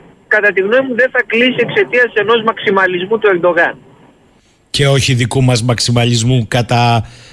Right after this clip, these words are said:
Speaker 2: τις δεξαμενές σκέψεις, ώρα Ελιαμέπ, ότι είμαστε μαξιμαλιστές.
Speaker 1: Αν έχεις επαρκή χρηματοδότηση, ε, γίνεσαι αυθεντία πανεύκολα, ό,τι και αν λες ή γράφεις.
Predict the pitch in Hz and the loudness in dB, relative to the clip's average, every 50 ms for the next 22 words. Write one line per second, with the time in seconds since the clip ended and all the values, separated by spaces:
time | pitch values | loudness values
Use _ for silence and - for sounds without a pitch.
0 | - - - - 123 120 113 127 - - 135 120 120 123 135 143 131 - - - | -20 -16 -6 -2 -2 0 0 0 0 0 0 0 0 2 2 2 0 -2 -2 -2
1 | 139 135 131 - - 131 120 - - 135 135 135 135 127 127 127 123 123 120 117 | -2 -2 0 -2 -2 0 0 0 0 0 2 2 2 2 2 2 2 2 2 2
2 | 123 127 135 127 - - - - 135 127 123 - 131 127 131 120 - 135 123 123 | 2 2 0 0 -2 -6 -6 -2 -2 -2 0 0 2 2 2 2 2 2 0 0
3 | 120 - - 131 131 135 131 - 202 196 156 - - - - - - 165 190 214 | 0 0 0 2 2 2 0 0 0 0 0 0 -2 -8 -14 -4 -2 2 2 2
4 | 220 196 196 208 214 - - 175 - 175 160 - 156 147 147 139 143 185 180 - | 0 0 0 0 0 -2 -4 -4 -2 -2 -2 0 0 -2 -2 0 -2 -4 -2 0
5 | - 160 147 143 143 139 - 127 120 113 151 165 165 - - 170 - - 180 180 | -2 -2 0 0 -2 -2 -2 -2 -2 0 0 0 0 -2 -6 -8 -4 -2 0 0
6 | 185 190 - - - - - 151 151 147 147 147 143 139 143 170 190 202 196 180 | 0 0 -2 -4 -4 -2 0 2 2 4 4 2 2 0 0 -2 -2 0 0 -2
7 | 143 - 165 147 - - 156 147 139 151 160 170 180 170 170 165 160 160 156 156 | -2 -2 -4 -4 -4 -2 -2 -2 -2 0 -2 0 2 2 2 2 2 2 0 0
8 | 156 147 - 151 156 156 165 156 - - 147 147 147 156 165 170 - - - 220 | -2 -2 -2 -4 -2 -2 -2 -4 -2 -2 -2 0 0 0 0 -2 -2 0 0 0
9 | 226 - - 165 - 170 160 147 147 143 139 139 147 135 123 - - - - - | 0 0 -6 -8 -4 -2 0 0 0 -2 0 0 2 2 0 -2 -8 -14 -14 -16
10 | - _ - 147 127 139 135 127 123 - - - - - - | -8 _ -2 0 2 2 0 0 -2 -4 -8 -18 -20 -20 -20